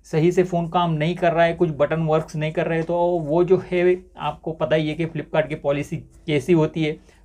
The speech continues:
तो वहाँ पर आपके जो है डिस्काउंट में थोड़ा सा और भी कटौती हो सकती है। तो आपका जो फ़ोन है वो आप बाद में चेक कर सकते हो कहाँ कितने तक एक्सचेंज हो सकता है। आपका फ़ोन अगर एकदम चकाचक कंडीशन में है तो सात हज़ार आपको उसके मिल जाएंगे।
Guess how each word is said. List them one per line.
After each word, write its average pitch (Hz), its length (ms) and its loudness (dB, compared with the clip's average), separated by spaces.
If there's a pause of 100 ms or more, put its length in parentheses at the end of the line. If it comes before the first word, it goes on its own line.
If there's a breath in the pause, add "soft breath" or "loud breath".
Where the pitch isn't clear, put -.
तो 185 40 -2
वहाँ 170 260 2
पर 180 100 6
आपके 156 260 2
जो 165 160 2
है 175 200 -2 (320 loud breath)
डिस्काउंट 160 460 -2
में 165 140 -2
थोड़ा 156 320 2
सा 160 220 2
और 151 360 2
भी 160 260 -2 (400)
कटौती 160 320 -4
हो 156 180 4
सकती 175 300 -2
है। 160 100 2 (460 soft breath)
तो 165 80 -4
आपका 180 320 2
जो 170 160 0
फ़ोन 170 300 -2
है 165 260 -2
वो 165 540 -2
आप 156 180 2
बाद 147 240 2
में 156 80 -4
चेक 165 220 -6
कर 170 100 0
सकते 160 240 -2
हो 180 100 2
कहाँ 160 260 -8 (260 soft breath)
कितने 165 240 0
तक 160 160 0
एक्सचेंज 156 340 -2
हो 151 200 2
सकता 165 340 -2
है। 151 200 -4 (920)
आपका 151 340 2
फ़ोन 165 240 0
अगर 165 200 2
एकदम 160 400 -2
चकाचक 180 500 -2
कंडीशन 160 320 0
में 165 140 2
है 185 260 -2
तो - 200 -12
सात 156 260 -4
हज़ार 156 200 2
आपको 160 320 -4
उसके 156 220 -8
मिल 156 200 -2
जाएंगे। 175 360 2